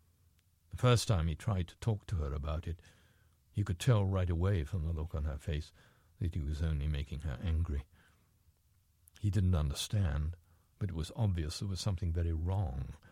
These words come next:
about being afraid, and he would have done anything not to be. But it was happening more and more these days,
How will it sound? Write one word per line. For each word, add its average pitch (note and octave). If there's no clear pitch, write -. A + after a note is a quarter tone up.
about D2
being C2+
afraid, D2+
and E2+
he E2
would E2+
have E2+
done E2
anything F#2
not E2+
to -
be. D#2+
But E2+
it D#2+
was D2+
happening D#2
more D2+
and D2+
more E2+
these C2
days, E2